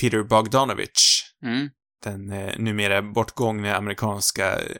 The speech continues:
Speaker 1: en gång store regissören.
Speaker 2: Ja.
Speaker 1: Jag, jag tycker det finns otroliga liknelser där egentligen, för båda två är ju filmvetare av rang, eh, har recenserat, har intervjuat,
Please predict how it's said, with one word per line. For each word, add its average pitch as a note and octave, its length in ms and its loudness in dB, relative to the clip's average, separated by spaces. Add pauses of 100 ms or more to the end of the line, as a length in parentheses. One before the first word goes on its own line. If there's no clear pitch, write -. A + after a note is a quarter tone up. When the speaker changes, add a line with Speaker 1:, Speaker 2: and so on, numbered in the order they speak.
(160)
Speaker 1:
en D#3 320 0
gång B2 420 4
store G#2 380 2
regissören. G2 640 0
Speaker 2:
Ja. A#2+ 340 -2 (360)
Speaker 1:
Jag, C3 160 6
jag C3 120 6
tycker D3+ 160 2
det C#3+ 60 0
finns C3+ 200 2
otroliga C3+ 380 2
liknelser C3+ 440 0
där G#2+ 180 4
egentligen, G2 280 -2
för A2+ 80 -4
båda B2+ 280 2
två C3 220 2
är A2+ 100 6
ju D3+ 140 0
filmvetare A#2 840 0
av G2 180 0
rang, G#2+ 500 -2 (180)
eh, G2+ 280 0
har A2+ 180 4
recenserat, A2 840 4
har A2 100 2
intervjuat, G#2+ 1120 2